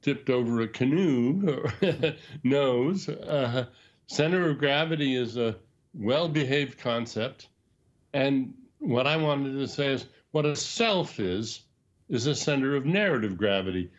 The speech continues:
Each of us has a self. Each of us is a many trillions of moving parts, many trillions.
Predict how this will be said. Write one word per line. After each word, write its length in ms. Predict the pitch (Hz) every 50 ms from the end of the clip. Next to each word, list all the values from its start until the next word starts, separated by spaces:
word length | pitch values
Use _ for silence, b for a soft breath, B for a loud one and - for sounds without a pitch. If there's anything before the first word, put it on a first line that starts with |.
| b b b b -
Each 260 | 170 175 196 190 -
of 100 | 170 127
us 340 | 120 120 120 - - - _ _ _ _ _ - -
has 220 | 131 131 120 117
a 80 | 131 123
self. 600 | - - - 117 107 117 147 151 151 - - - _ -
Each 260 | - 175 202 202 -
of 100 | 180 151
us 220 | 151 151 143 151 165
is 360 | 160 143 123 113 - - _ _ _ _ _ _ _ _ _ _ _ _ _ _ _ _ - 151
a 320 | 143 143 143 135 117 113 - _ -
many 560 | - 151 170 196 208 214 220 233 226 214 190
trillions 920 | 151 - - - - - 240 262 269 269 262 247 240 233 220 208 202 160 160
of 140 | 180 170 160
moving 440 | 175 180 185 185 175 170 160 151
parts, 580 | 156 - 101 92 85 78 - - - - - - _ _ _ _ _ _ _ _ _ -
many 280 | - 147 170 202 208 202
trillions. 800 | 151 - - - 180 170 156 143 127 113 95 85 78 - -